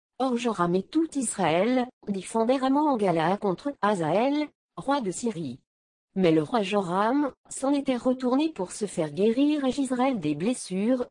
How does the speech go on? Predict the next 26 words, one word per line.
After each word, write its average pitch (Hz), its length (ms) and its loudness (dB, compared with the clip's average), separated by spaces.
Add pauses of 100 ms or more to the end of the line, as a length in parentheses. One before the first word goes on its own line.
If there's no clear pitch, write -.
(100)
que 254 100 -2
les 208 140 0
Syriens 233 540 0
lui 156 220 0
avaient 151 180 0
faites, 233 520 -2 (320)
lorsqu'il 170 560 -2
se - 140 -6
battait 165 400 -2
contre 208 460 -2
Hazaël, 214 680 0 (300)
roi 277 220 -2
de 190 100 -4
Syrie. 165 500 -6 (560)
Jéhu 220 280 2
dit, 202 340 -2 (260)
Si 339 220 2
c'est 202 180 -2
votre 143 340 -4
volonté, 208 760 -2 (300)
personne 254 420 -2
ne 185 100 0
s'échappera 247 600 -4
de 165 100 -2
la 139 160 -2
ville, 196 480 0